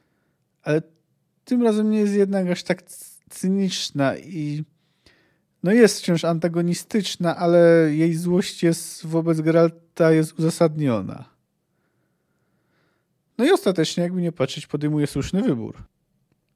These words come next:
W trakcie opowiadania Borch kilka razy mówi o starciu ładu z chaosem, dobra ze złem.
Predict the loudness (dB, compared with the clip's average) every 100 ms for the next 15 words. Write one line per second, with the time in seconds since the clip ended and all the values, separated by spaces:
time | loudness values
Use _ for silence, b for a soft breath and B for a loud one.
0 | _ _ _ _ _ _ _ _ _ _
1 | _ 2 2 0 -2 2 2 4 2 2
2 | 0 0 -6 -4 0 2 4 4 2 0
3 | -2 0 0 0 -2 4 4 4 -2 -4
4 | 2 4 2 -2 -10 -2 0 4 4 4
5 | 2 2 0 -2